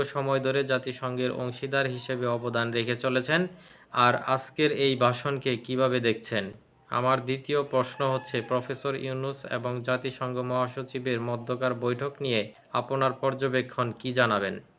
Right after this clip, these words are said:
জবাবে ডুজারিক বলেন, অধিবেশনে দেওয়া প্রতিটি ভাষণ নিয়ে আমাদের মন্তব্য করার সুযোগ নেই। কোনো দেশ যখন তাদের সবচেয়ে সম্মানিত কোনো প্রতিনিধিকে জাতিসংঘে পাঠায়, তা আমাদের অবশ্যই সন্তুষ্ট করে। প্রধান উপদেষ্টা গত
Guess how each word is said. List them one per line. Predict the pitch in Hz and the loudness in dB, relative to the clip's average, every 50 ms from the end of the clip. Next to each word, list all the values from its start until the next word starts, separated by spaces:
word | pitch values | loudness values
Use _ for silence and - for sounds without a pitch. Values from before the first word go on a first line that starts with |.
| _ _ | _ _
জবাবে | - 117 - 135 135 143 151 147 143 139 135 | -14 -2 4 6 6 6 6 8 8 6 6
ডুজারিক | 127 131 131 123 127 139 135 135 139 131 123 | 6 4 2 4 6 6 6 6 4 2 6
বলেন, | 127 127 127 120 110 101 101 - - - | 6 8 8 8 6 4 2 -4 -10 -6
অধিবেশনে | - 120 120 131 135 135 143 139 - 151 147 147 139 | -4 -2 0 0 2 2 2 2 0 -2 -2 -2 2
দেওয়া | 131 135 135 135 131 135 | 4 6 6 6 6 4
প্রতিটি | 139 131 131 - 127 131 135 | -2 -4 -4 -6 -4 -2 -2
ভাষণ | 120 120 117 117 - - 139 135 135 | 2 4 2 2 2 0 -2 -2 0
নিয়ে | 131 131 120 117 | 0 0 2 2
আমাদের | 113 117 117 117 113 123 120 | 2 2 0 0 0 0 -2
মন্তব্য | 120 120 123 127 123 123 135 127 120 123 127 123 | 0 0 -2 -2 -2 -2 -2 -4 -2 -2 -4 -4
করার | - 123 117 117 117 117 | -2 0 0 0 0 -2
সুযোগ | - - - 120 120 127 120 113 117 | -4 -6 -6 -4 -2 -2 -4 -2 0
নেই। | 113 110 123 160 180 - - - _ _ _ | 2 2 2 0 -2 -8 -14 -20 _ _ _
কোনো | 131 127 131 131 127 117 120 | -4 -2 0 -2 -2 0 0
দেশ | 120 123 123 120 123 - | 2 2 2 0 0 -2
যখন | 127 123 120 - 131 127 123 123 | -2 -2 0 -2 -4 -4 -2 -2
তাদের | 123 117 113 120 120 110 - | -2 -2 0 0 -2 -4 -2
সবচেয়ে | - 123 120 120 - - 131 127 - 131 123 - | -4 -4 -4 -4 -6 -8 -8 -4 -4 -6 -4 -2
সম্মানিত | - 123 123 123 127 127 131 127 127 131 127 123 | -4 -2 -2 0 -2 -2 -2 -4 -4 -6 -4 -4
কোনো | 123 120 120 | -4 -4 -6
প্রতিনিধিকে | 120 - 120 117 - 127 120 117 113 117 117 117 - 131 113 98 - - - - - - - | -4 -6 -8 -6 -4 -4 -4 -2 -2 -2 -4 0 2 4 4 2 0 -4 -16 -20 -20 -20 -4
জাতিসংঘে | 120 123 120 123 - 131 127 - 131 131 127 127 127 - | 2 2 2 2 0 -6 -4 -2 -2 0 0 0 0 4
পাঠায়, | 120 120 117 - 120 120 110 104 107 - | 4 4 4 4 4 2 2 2 2 2
তা | 117 117 117 117 120 | 2 4 4 6 4
আমাদের | 120 120 120 120 117 120 113 113 120 120 | 4 2 0 0 0 0 -2 0 0 -2
অবশ্যই | 117 127 131 127 - - 160 143 123 - | -2 -2 -4 -6 -6 -4 -4 -4 -4 -4
সন্তুষ্ট | - 131 120 120 117 - 113 - - - 120 104 | -6 -4 -4 -4 -4 -6 -8 -8 -4 -6 -4 0
করে। | 107 101 95 92 92 - - _ _ _ _ _ _ - | 0 0 0 0 -4 -6 -16 _ _ _ _ _ _ 2
প্রধান | 131 131 135 147 147 | 2 4 4 4 2
উপদেষ্টা | 151 143 147 147 135 135 131 131 - 143 123 110 | 2 2 2 2 2 2 0 2 4 4 4 4
গত | 107 123 123 127 | 4 2 0 0